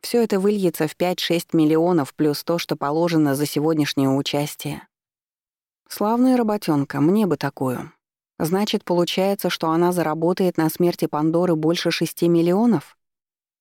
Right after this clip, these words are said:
Можно посмотреть на это и так. Хотя Джерри и раньше не испытывала недостатка в деньгах.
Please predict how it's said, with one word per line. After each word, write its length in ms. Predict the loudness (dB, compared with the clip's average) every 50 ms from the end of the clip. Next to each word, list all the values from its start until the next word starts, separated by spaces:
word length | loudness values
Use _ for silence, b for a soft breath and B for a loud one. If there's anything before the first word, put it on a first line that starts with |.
| _ _ _ _ _ _ _ _ _ _ _ -2
Можно 360 | 0 2 2 2 2 0 0
посмотреть 560 | 0 -2 -4 -2 -2 -2 0 0 0 0 0 0
на 200 | 0 2 2 0
это 140 | 0 0
и 120 | 0 0 0
так. 440 | 0 -2 -4 -4 -6 -10 -18 -20 _ _ _ _ _
Хотя 360 | _ -6 -4 -2 0 0 0
Джерри 400 | 0 0 0 0 2 2 2 2
и 40 | 2
раньше 340 | 2 0 0 0 0 0 2
не 160 | 2 2 2
испытывала 460 | 0 -2 -4 -2 -2 0 0 0 2
недостатка 680 | 2 2 2 2 0 -2 -4 -4 -6 -6 -4 -4 -4
в 40 | -2
деньгах. 540 | 0 2 4 4 4 2 0 -4 -8 -14